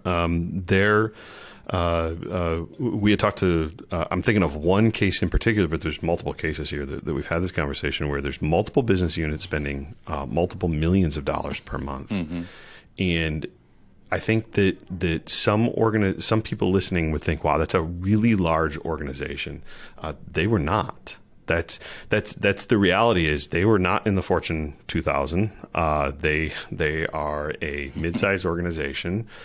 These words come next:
Speaker 1: um, that is managing close to a hundred million dollars in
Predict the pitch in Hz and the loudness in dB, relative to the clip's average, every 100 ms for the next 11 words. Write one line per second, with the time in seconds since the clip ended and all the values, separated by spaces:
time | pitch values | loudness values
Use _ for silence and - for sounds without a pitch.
0 | - - - 92 82 76 73 71 71 - | -18 -20 -10 -4 0 0 -2 -4 -8 -8
1 | 87 80 - 95 78 76 71 73 76 82 | -2 0 0 0 -2 -2 -6 -6 -6 -4
2 | 80 76 - - - - 76 76 - 95 | -4 -6 -10 -20 -20 -6 -4 -4 -2 -2
3 | 80 80 82 82 78 80 76 71 71 71 | 0 -2 -2 -2 -4 -4 -4 -2 -2 -4
4 | 73 - - 73 73 73 | -6 -10 -10 -8 -6 -8